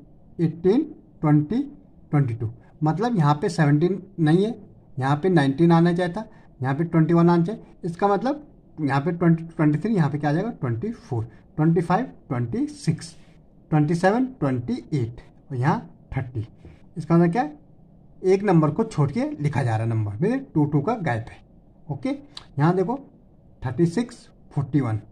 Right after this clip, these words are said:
फ़ोर्टी सिक्स and फ़िफ़्टी वन। देखो, फ़ोर्टी वन है, फ़ोर्टी,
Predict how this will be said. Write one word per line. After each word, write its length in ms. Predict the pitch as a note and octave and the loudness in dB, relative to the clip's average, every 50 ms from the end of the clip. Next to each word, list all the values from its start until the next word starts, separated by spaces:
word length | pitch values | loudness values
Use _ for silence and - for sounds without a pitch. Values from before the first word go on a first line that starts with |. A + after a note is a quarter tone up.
| - - - - - | -20 -20 -20 -8 -6
फ़ोर्टी 240 | D3 C#3+ D3 F3 E3+ | -6 -2 0 0 0
सिक्स 300 | - A#3 A#3+ A#3 - - | 0 -2 -4 -4 -8 -12
and 280 | - C3+ B2+ C3+ C3+ - | -12 -8 -6 -6 -4 -4
फ़िफ़्टी 200 | D3+ - - B2+ | -6 -6 -4 -6
वन। 100 | A#2 A2 - - - - - - - | -6 -6 -8 -12 -18 -20 -12 -4 0
देखो, 220 | E3 F#3+ F3 C#4 C#4 C#4 - - | 0 0 2 0 -4 -4 -8 -2
फ़ोर्टी 300 | - F3 E3+ E3+ G#3+ G#3 | 0 2 2 2 2 2
वन 200 | G3 G3+ G#3+ A#3+ | 2 2 2 0
है, 60 | D4+ | -2
फ़ोर्टी, 320 | D4+ - F3+ D#3+ D3+ C3 | -2 -2 -2 -2 0 -2